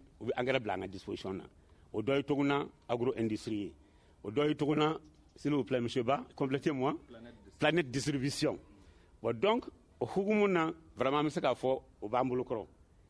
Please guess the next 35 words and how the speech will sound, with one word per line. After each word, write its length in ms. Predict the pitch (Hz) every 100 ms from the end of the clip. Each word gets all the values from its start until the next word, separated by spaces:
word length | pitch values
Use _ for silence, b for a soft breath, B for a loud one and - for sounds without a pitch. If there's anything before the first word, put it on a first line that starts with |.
| - - -
Ɲinan 300 | 123 151 185
yɛrɛ, 160 | 160
an 120 | 151 165
y'a 160 | 175
jate 220 | 143 135
minɛ, 320 | 143 127 110 - -
commission 360 | - 175 185 202
minnu 160 | 170
fana 180 | 156 156
kan 160 | 156 156
ka 60 | 143
sigi, 220 | - 131
an 80 | 135
y'a 120 | 156
bɛɛ 200 | 143 127 -
papier 280 | - - 117
fana 200 | 117 107
sɔrɔ. 200 | - - - b b b b b -
Donc, 260 | 120 120 117
an 60 |
hakili 280 | 120 143 151
sigilen 300 | 139 113 117
bɛ 80 | 127
o 160 | - 104
yɔrɔ 180 | 120 127
la, 160 | 104 - b b b
sani 360 | - - 175 151
yamaruya 360 | 131 131 143
ka 140 | - 120
di, 320 | 104 165 262 - - - -
k'a 100 | 104
fɔ 120 | 139
a 40 |
ka 100 | 120
daminɛ. 360 | 107 107 -